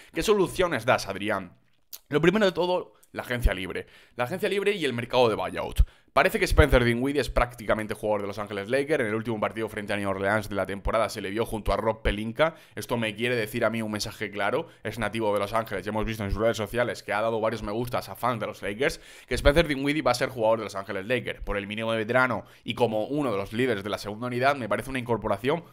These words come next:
bastante infravalorada. ¿Cuál sería otro movimiento que yo personalmente haría?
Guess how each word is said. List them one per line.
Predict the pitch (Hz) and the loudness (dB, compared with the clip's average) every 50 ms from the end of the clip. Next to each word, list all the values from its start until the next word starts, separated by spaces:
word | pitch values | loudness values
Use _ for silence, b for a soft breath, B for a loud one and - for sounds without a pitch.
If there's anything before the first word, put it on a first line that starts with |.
| B _ | B _
bastante | - 104 104 107 104 101 - - - 113 120 117 120 | -16 -4 0 2 2 2 0 2 2 2 2 2 -2
infravalorada. | 107 98 107 101 101 98 95 92 80 87 - 87 98 - B B B B B _ | -2 0 0 0 0 0 -2 -2 -4 -4 -4 -4 -6 -6 B B B B B _
¿Cuál | - 165 175 | 4 4 4
sería | 165 202 196 190 185 | 6 4 4 4 2
otro | 175 175 180 | 2 0 0
movimiento | 180 180 175 175 185 185 165 175 165 | -2 -2 -2 -2 -4 -2 -2 -2 -2
que | 165 165 | -2 0
yo | 165 165 156 | 0 2 4
personalmente | 175 165 - 165 156 151 170 170 165 - 160 | 2 2 2 2 0 0 0 -2 2 4 4
haría? | 143 - - 190 127 95 - | 4 4 4 4 2 2 0